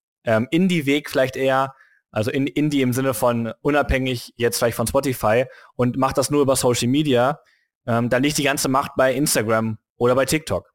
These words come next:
Das heißt, egal wie man's macht, irgendwie liegt die, ja, die Macht, so sag ich mal, oder die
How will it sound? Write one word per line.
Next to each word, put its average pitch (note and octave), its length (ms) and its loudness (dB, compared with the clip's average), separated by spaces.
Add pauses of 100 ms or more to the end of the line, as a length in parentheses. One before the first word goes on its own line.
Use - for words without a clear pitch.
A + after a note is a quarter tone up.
(540)
Das - 140 -4
heißt, C3+ 180 0
egal C#3+ 380 2
wie C#3+ 80 -2
man's A#2+ 220 0
macht, C#3+ 300 -2
irgendwie C#3+ 560 -2 (240)
liegt D3 320 0
die, D3+ 220 2
ja, C3 320 0
die B2+ 120 -2
Macht, C#3 400 -2
so B2 120 -4
sag C3 100 2
ich B2 100 -2
mal, C3 160 0
oder A#2 120 0
die A2 280 -6